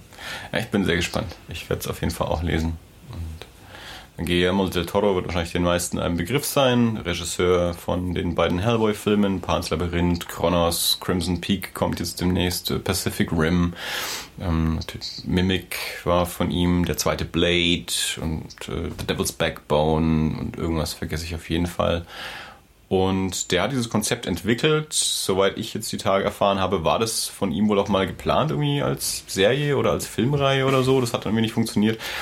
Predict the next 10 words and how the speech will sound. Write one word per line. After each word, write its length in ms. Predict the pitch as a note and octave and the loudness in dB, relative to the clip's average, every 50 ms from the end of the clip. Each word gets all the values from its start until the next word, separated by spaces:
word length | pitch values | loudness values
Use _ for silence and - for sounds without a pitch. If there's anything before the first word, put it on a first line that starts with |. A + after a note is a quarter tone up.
| - - - - - | -8 -10 -12 -10 -2
Und 120 | - F2+ F2 | 0 0 2
dann 300 | F2+ F2+ F#2 F2+ - - - - - - | 2 2 0 -2 -4 -6 -14 -18 -18 -8
hat 140 | - G2 F#2 | -4 -2 0
er 80 | F#2+ E2 | 0 0
eben 240 | D2 E2 F2+ F2+ | 0 0 0 0
mit, 260 | F2 F2 F2 F2 - - | 0 0 -2 -6 -8 -8
zusammen 300 | - - F2 F2+ F2 F2+ | -6 -2 0 0 0 0
mit 80 | F2 | 0
Chuck 300 | - - - - - - | 0 -2 -4 -4 -4 0
Hogan 340 | F#2 F2+ F2+ G2 G2 F#2+ F#2+ | 0 2 2 2 0 0 -4